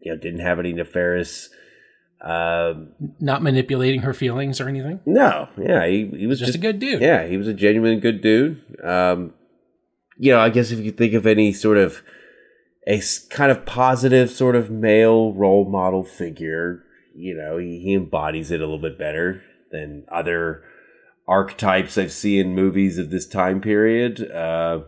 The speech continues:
Speaker 1: and then probably our other guy, you know, <laughs> uh, Mister Luke Sanderson, you know.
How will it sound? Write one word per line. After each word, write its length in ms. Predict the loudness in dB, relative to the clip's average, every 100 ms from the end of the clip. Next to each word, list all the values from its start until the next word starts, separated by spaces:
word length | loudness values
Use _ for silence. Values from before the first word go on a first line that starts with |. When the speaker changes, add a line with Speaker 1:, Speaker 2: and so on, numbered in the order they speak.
| _ _ _ _ -14
Speaker 1:
and 100 | -8
then 100 | -4
probably 320 | 2 4 4
our 180 | 4 6
other 280 | 6 4 0
guy, 420 | -2 -2 0 0
you 200 | 0 -2
know, 260 | -2 -4 -4 -4 -2 -2 -4 -12
<laughs> 400 | -20 _ _ _
uh, 480 | -8 -6 -4 -4 -6 -10 _ _ _ _ _
Mister 480 | -12 -12 -6 -4 -4
Luke 300 | -2 -2 -2
Sanderson, 800 | -2 0 2 0 -4 -6 -6 -6
you 100 | -6
know. 260 | -4 -4